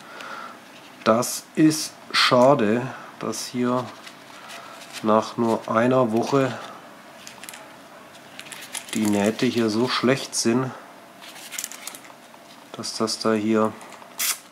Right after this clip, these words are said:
eine zweite Woche schon nicht mehr überleben wird. Dann hoffe ich, dass diese Nähte links und rechts besser halten. Dann kann ich's immerhin noch horizontal am Gürtel tragen,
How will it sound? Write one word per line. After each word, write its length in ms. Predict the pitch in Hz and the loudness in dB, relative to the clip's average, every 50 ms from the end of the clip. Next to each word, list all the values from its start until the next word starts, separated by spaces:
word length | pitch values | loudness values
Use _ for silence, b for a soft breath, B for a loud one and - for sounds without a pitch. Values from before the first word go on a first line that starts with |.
| B B B B B B B B B - - | B B B B B B B B B -12 -6
eine 220 | - 104 104 104 101 | -2 0 0 0 0
zweite 480 | - - 104 98 104 110 - 131 117 | 0 2 4 4 4 4 4 2 2
Woche 180 | 120 117 - 127 | 2 2 0 0
schon 160 | 117 127 120 | 2 4 4
nicht 160 | 127 127 - | 2 2 2
mehr 160 | - 127 113 107 | 2 2 2 2
überleben 540 | 117 117 117 110 110 120 127 127 131 117 | 2 2 2 4 4 4 2 2 2 0
wird. 160 | 98 104 - - | 0 0 0 0
Dann 180 | 95 95 92 | -2 -2 -2
hoffe 160 | 110 110 - | -4 -4 -4
ich, 100 | - - | -6 -4
dass 280 | - 101 104 - - - - - - | -2 0 0 0 -2 -6 -8 -10 -4
diese 340 | - 123 135 131 139 143 143 | -2 -2 0 2 4 6 8
Nähte 360 | 143 139 139 139 139 - 151 | 8 8 8 6 6 4 2
links 300 | 135 120 120 117 113 - | 4 4 4 2 2 2
und 120 | 120 110 107 | 2 2 4
rechts 340 | 101 113 107 - - - | 4 2 0 0 -4 -4
besser 340 | - - 117 110 - 151 135 | 0 2 2 4 4 6 6
halten. 280 | 131 135 135 131 127 117 | 6 6 4 4 2 2
Dann 160 | 117 117 117 | 2 2 2
kann 180 | - - 113 110 | 2 2 2 2
ich's 180 | 110 110 - | 2 0 0
immerhin 380 | - 110 113 113 110 107 113 113 | 0 2 2 2 2 2 2 4
noch 240 | 110 110 117 - - B B B B B B B B B B B - | 4 2 2 0 -6 B B B B B B B B B B B -2
horizontal 800 | - 107 95 101 101 - - 107 101 101 - - 101 101 110 113 | 0 2 2 2 2 2 2 0 0 2 2 4 6 6 6 6
am 200 | - - 98 98 | 4 2 0 0
Gürtel 300 | 95 - 101 - - 101 | -2 -2 -4 -2 -2 -4
tragen, 540 | 92 - 101 92 87 90 92 98 113 113 104 | -4 -2 0 4 6 6 6 4 2 -2 -4